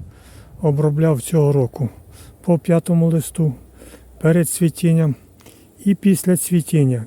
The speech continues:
Після цвітіння обробляв я двадцять другого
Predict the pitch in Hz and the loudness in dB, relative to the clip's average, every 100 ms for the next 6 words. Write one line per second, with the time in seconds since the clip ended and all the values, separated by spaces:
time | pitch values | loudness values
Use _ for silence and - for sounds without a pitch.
0 | - 165 - 147 - 160 170 196 190 170 | -8 -8 -4 -4 -2 -2 2 2 4 2
1 | 160 151 165 160 151 139 170 175 175 165 | 0 0 0 0 -2 0 -2 0 -2 -4
2 | - - - - - - - - 147 175 | -6 -20 -20 -20 -20 -20 -20 -8 0 2
3 | 185 170 170 | 4 4 2